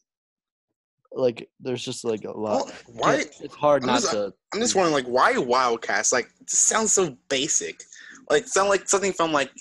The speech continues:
Speaker 2: Disney, like, High School Musical. Let's go
Speaker 1: Mm.
Speaker 2: Wildcats, like,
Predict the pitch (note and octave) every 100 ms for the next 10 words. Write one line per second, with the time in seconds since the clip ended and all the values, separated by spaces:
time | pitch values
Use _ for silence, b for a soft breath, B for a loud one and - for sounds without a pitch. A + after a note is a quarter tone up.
0 | - _ _ E3+ F3+ D#3+ C3+ B2+ B2 F3+
1 | F3+ - E3 C#3+ D3+ D3 - G#2+ A2 -
2 | - - C#3 - E3 C#3+ C3+ B2 D3 C#3
3 | B2 A2+ G2 F#2+ - G#2 G2+ G2+